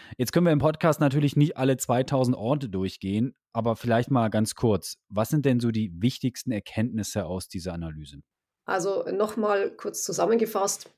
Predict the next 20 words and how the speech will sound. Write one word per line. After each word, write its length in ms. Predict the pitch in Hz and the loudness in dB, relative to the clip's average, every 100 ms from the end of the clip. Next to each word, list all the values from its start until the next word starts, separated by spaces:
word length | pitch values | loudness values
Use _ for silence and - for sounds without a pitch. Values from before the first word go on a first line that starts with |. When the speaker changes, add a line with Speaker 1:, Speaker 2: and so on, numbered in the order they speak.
| _ | _
Speaker 2:
Vor 480 | - - 180 175 - - | -10 2 4 2 -2 -6
einem 280 | 165 165 156 | -4 -2 0
Jahr 220 | 190 311 | -2 0
noch 340 | 214 - - | -2 -4 -8
war 140 | 156 170 | -4 -2
der 140 | 165 | -2
Kauf 420 | - 151 - - | -4 -2 -2 -2
in 100 | 170 | -8
den 140 | 175 175 | -6 -4
meisten 500 | 175 254 - 254 262 - - _ - | -2 -4 -6 -10 -12 -20 -20 _ -6
Regionen 480 | 170 180 190 196 | 0 0 2 0
der 80 | 190 | -2
Schweiz 540 | 175 165 165 170 - - | -4 -4 -4 -4 -6 -4
günstiger 580 | 214 185 - 170 - | -2 -2 -4 -4 -6
als 220 | 147 156 175 | -10 -10 -6
Mieten. 480 | 175 165 165 - _ - - - _ | -6 -6 -12 -14 _ -20 -20 -20 _
Und, 340 | - 196 185 190 | -4 -2 0 2
äh, 380 | 185 180 - - | 4 4 2 0
heute, 560 | 185 - 277 311 - - _ _ _ - | 0 0 0 0 -2 -12 _ _ _ -10
zweitausenddreiundzwanzig, 1300 | - 160 - 147 - - 156 170 185 185 180 220 | -4 -4 -2 -6 -6 -4 -4 -4 -6 -6 -4 -4